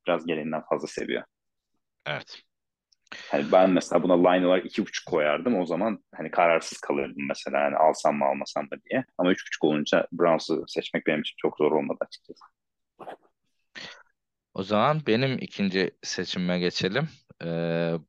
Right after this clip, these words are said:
Speaker 1: Hı hı.
Speaker 2: burada biraz, e, artık Under'ı terk ediyorum.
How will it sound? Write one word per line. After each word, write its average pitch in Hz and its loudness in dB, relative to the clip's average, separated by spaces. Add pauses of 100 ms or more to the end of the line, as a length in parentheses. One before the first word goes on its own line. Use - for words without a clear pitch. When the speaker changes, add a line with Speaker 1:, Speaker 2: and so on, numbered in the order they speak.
Speaker 1:
Hı - 0
hı. 90 -2
Speaker 2:
burada 101 0
biraz, 95 0 (100)
e, - -2 (800)
artık - -6
Under'ı 82 -2
terk 82 -2
ediyorum. 80 -4